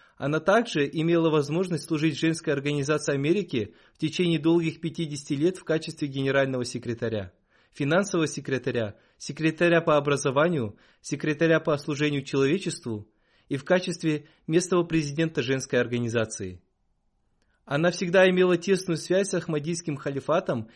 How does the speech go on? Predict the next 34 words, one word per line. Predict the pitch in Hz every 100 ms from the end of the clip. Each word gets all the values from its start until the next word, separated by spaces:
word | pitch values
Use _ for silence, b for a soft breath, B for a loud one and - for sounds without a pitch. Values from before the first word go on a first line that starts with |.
| B -
и |
всегда | 147 165 151 190
была | 170 160 147
готова | 143 160 147
пожертвовать | 143 135 147 143 131 120
ради | 120 117 117
Аллаха. | 110 110 104 - 92 90 _ _ _ _ _ _ _ _ _
Она | 143 165 185
была | 196 196
очень | 202 190
мягкой | 160 180 214 - 160
и |
проявляла | 160 170 165 180 170
большую | 151 160 - 185 170
любовь | 160 190 185
к | -
людям. | 139 117 101 92 - _ _ _
Она | 135 160 170
хорошо | 190 185 190
помнила | 185 196 196 175 160
события | 170 147 180 220 180
из | 143
начальной | 151 147 156 147
истории | 139 - 147
Ахмадийской | 139 139 135 147 - 139
мусульманской | 131 139 135 131 143 123
общины | - 185 185
Америки | 135 127 117 110 104 92 b b -
и | 143
часто | 185 208 170
рассказывала | 147 143 156 139 135
об | 120 123
этом | 123 113
людям. | 113 110 95 87